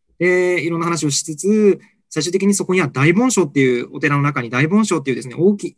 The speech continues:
世界一大きな鐘があるんですけれども、それを、こう、ついてスタートするっていうようなんですね。あの、なかなかその、日本でないんじゃないかなっていうような、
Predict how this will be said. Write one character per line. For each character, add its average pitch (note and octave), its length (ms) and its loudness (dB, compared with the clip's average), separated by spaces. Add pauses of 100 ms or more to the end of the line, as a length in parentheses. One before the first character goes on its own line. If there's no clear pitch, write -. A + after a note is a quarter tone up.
(160)
世 F#3+ 140 -2
界 A#3+ 160 4
一 E3 160 0
大 D#3+ 100 2
き D#3 120 -4
な A#2+ 380 -2 (140)
鐘 D#3+ 220 -2
が D3+ 80 4
あ D3 60 4
る C3 60 -4
ん A#2+ 40 -8
で A2 60 -12
す - 40 -14
け B2 80 -8
れ A#2+ 60 -14
ど B2 60 -14
も、 B2+ 280 -8 (460)
そ F#3+ 160 0
れ F3+ 520 4
を、 A#3+ 420 -2 (360)
こ A#2+ 260 -8
う、 - 20 -20
つ - 160 0
い D#3 100 0
て A3+ 220 2
ス - 120 -4
タ F3 100 -2
ー E3 80 -2
ト D3+ 80 0
す C#3+ 120 -4
る E3+ 100 0
っ - 20 -4
て - 180 -2
い C3 400 -2
う C#3 100 -14 (600)
よ D#3+ 100 -6
う D3 40 -4
な B2 100 -6
ん A2 40 -10
で A2 60 -10
す - 140 -12
ね。 C3+ 200 -4
あ B2 140 -4
の、 A2+ 340 -12
な B2 160 -6
か F3+ 100 2
な G3+ 100 2
か G3+ 160 2
そ F#3+ 100 0
の、 F3+ 480 0
日 F3 100 2
本 D#3+ 840 -2 (140)
で C3 420 -2 (840)
な C#3 120 0
い E3+ 60 2
ん D#3+ 60 2
じ C3+ 60 -2
ゃ B2+ 40 0
な C3+ 80 -2
い C3+ 60 -2
か A#2+ 100 -8
な C3+ 60 -2 (180)
っ C#3+ 60 -8
て C#3 360 0
い E3 180 0
う E3+ 40 2
よ F3 160 2
う D#3 60 0
な、 B2 460 -2